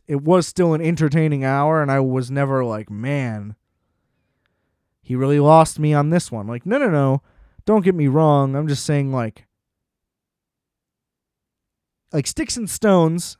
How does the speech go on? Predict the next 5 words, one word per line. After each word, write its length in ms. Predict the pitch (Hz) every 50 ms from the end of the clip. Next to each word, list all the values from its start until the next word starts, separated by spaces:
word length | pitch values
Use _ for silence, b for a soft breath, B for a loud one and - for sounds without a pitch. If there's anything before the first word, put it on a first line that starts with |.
| _ _ _
for 160 | _ 160 156
example, 560 | 151 139 127 147 147 143 131 143 135 127 123 b b b b b b b b _ -
I 240 | 170 165 160 156
was 280 | 156 151 151 139 123 120
gut 420 | 123 117 120 170 170 180 190 -